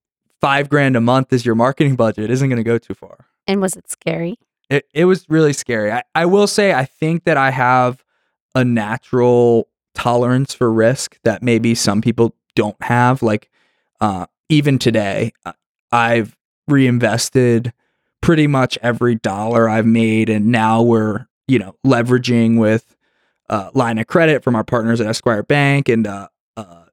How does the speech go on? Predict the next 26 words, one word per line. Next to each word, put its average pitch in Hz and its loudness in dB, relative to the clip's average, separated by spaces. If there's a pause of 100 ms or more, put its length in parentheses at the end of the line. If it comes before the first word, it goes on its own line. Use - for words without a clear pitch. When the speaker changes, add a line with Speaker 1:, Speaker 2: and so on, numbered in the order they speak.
Speaker 1:
you 131 -4
know, 117 -14 (120)
borrowing 131 0 (200)
money 131 0
from 135 -2
people, 131 2
reinvesting 127 0
in 113 0
more 135 2
cases. 135 0
So, 117 -2 (440)
um, 117 -6
I 156 0
do 190 2
think 160 0
that 117 0 (720)
people 139 0
have 113 0
natural 113 -2 (680)
tolerances 117 0
for 110 0
risk, 110 0
and 110 -2
I 107 0
think 113 -2
I 107 0